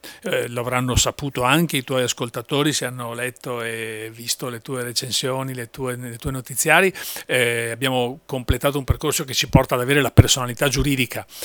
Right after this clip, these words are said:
eh, che è un passaggio molto importante,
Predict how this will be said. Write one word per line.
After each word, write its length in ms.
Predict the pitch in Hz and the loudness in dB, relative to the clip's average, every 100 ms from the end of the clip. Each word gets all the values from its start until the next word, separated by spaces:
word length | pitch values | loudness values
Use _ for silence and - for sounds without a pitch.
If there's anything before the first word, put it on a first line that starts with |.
| - - - | -10 -12 -2
eh, 320 | 127 120 113 | 4 4 4
che 100 | 143 | 0
è 40 | |
un 100 | 135 | 0
passaggio 420 | 117 101 143 123 123 | 0 2 2 2 0
molto 480 | 139 139 143 113 - _ - | -2 0 -2 -2 -6 _ -6
importante, 840 | 135 117 123 - 143 156 165 170 | -6 -4 -6 0 2 2 0 -2